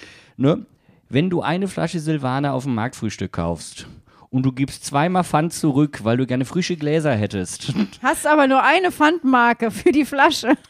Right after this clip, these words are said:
Speaker 1: Genau, weil auf die Gläser gibt's ja keine Pfandmarke, ne? Weil so, so, so Pfandfragen noch eingebaut. Pfandfragen übrigens an der Stelle.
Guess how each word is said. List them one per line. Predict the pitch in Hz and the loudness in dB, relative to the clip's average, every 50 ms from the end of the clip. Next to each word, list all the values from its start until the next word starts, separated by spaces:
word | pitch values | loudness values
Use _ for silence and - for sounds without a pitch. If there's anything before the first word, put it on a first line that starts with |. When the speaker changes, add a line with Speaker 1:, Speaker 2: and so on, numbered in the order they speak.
| _ _ - - | _ _ -4 0
Speaker 1:
Genau, | 147 160 165 160 131 107 87 - - - - | 2 4 6 6 6 4 4 0 -4 -8 -4
weil | - 120 135 147 | 2 2 2 4
auf | 147 151 - | 4 2 2
die | 147 139 | 2 0
Gläser | 120 127 147 170 180 190 170 | 2 2 2 4 4 2 2
gibt's | 156 196 - - | 0 -2 0 0
ja | 185 147 | 0 0
keine | - 131 110 107 | 2 0 -2 -2
Pfandmarke, | 98 - 107 95 95 90 90 90 92 92 92 - 90 78 | -2 -2 -2 -2 -2 -2 -2 -2 0 -2 -2 -4 -4 -2
ne? | 73 120 180 196 | 0 0 2 2
Weil | 165 151 | 2 2
so, | 131 147 135 | 2 2 0
so, | 113 113 151 202 185 | 2 4 4 4 6
so | 170 165 | 4 4
Pfandfragen | - - 180 233 262 214 - - 151 147 139 135 127 | 4 4 4 4 4 2 0 0 0 2 2 2 2
noch | 127 117 - | 0 0 0
eingebaut. | 101 120 123 139 135 117 90 - 101 95 85 - - | 0 0 0 2 0 0 0 0 0 0 0 -2 -6
Pfandfragen | - - 143 151 151 - - - 92 87 87 92 | -2 0 0 0 0 -4 -6 -4 -2 -2 -2 -4
übrigens | 87 85 87 90 87 90 87 | -4 -4 -4 -4 -4 -6 -8
an | 85 85 | -8 -8
der | 87 - | -8 -8
Stelle. | - 80 78 78 | -10 -10 -12 -12